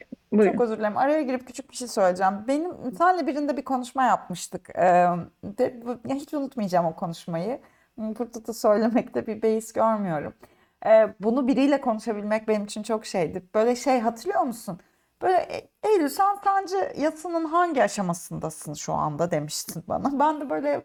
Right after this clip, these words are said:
Speaker 2: "Ben galiba," işte o ya-, o yasının aşamaları var ya işte öfke, inkar bilmem falan. "Ben galiba şu aşamadayım. Sen hangi aşamadasın?" demiştim. Sen de böyle, "Ya ben sanki şu aşamayı geçtim,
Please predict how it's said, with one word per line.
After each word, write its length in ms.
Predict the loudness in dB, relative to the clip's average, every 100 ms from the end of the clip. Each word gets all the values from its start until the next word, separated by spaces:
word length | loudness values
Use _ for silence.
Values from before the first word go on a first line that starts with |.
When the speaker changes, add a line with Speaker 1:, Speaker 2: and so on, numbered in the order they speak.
| -2
Speaker 2:
"Ben 220 | -4 -2
galiba," 380 | -4 -2 -2 -2
işte 140 | -4 -6
o 40 |
ya-, 200 | -2 -2 -2
o 60 | -8 -6
yasının 360 | -8 -8 -8 -8
aşamaları 540 | -8 -6 -6 -6 -6
var 140 | -6 -6
ya 100 | -8
işte 200 | -8 -8
öfke, 340 | -8 -8 -12
inkar 420 | -8 -8 -6 -6 -6
bilmem 240 | -10 -12
falan. 180 | -14 -20 _ _ _ -2
"Ben 140 | 2
galiba 280 | 4 4 2
şu 160 | 2 -2
aşamadayım. 500 | -2 -4 -4 -6 -4
Sen 220 | -2 0
hangi 280 | 0 0 0
aşamadasın?" 540 | -2 -8 -10 -8 -8
demiştim. 340 | -8 -10 -12
Sen 260 | -4 -2 -2
de 80 | -2
böyle, 160 | -2 0
"Ya 200 | 0 2
ben 140 | -2
sanki 320 | -2 -6 -6
şu 140 | -4 -4
aşamayı 420 | -2 -6 -6 -2
geçtim, 420 | -2 -4 -8 -10